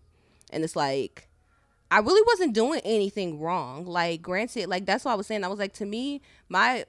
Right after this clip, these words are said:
it's like, it, it's different if you really feel like you, you know, "Okay, maybe I deserve that." Versus it being like, "Well,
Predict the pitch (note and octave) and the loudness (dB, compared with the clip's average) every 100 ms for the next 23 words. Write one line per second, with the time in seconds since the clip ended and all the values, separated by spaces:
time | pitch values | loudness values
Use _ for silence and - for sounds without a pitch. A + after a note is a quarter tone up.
0 | - B3+ - - G3+ G3 - A3 A3 A3 | -4 -6 -6 -4 -2 -2 -4 -4 -4 -6
1 | - G#3+ A3+ D4 B3+ A3 F#3 F#3 F3+ - | -4 -4 -2 -6 -4 -6 -4 -4 -4 -4
2 | E3+ D#3+ F3 F#3+ E3+ E3+ - D#4+ A#4 E4 | -6 -6 -8 -10 -10 -16 -12 -6 -4 -2
3 | D#4+ G4 A3+ F#3+ D#3+ C#3 A#2+ - D2+ D#2 | -4 -2 -4 -4 -4 -6 -6 -10 -12 -14
4 | - G#2 - - _ _ _ _ _ _ | -16 -16 -18 -20 _ _ _ _ _ _
5 | _ - F3 F#3 F3+ E3+ E3+ F3 E3+ D#3+ | _ -6 0 0 0 -4 -2 -2 -2 -2
6 | D#3 D3 - A#3+ D4 C#4+ C4 C#4 | -2 -4 -4 -2 0 0 -2 -4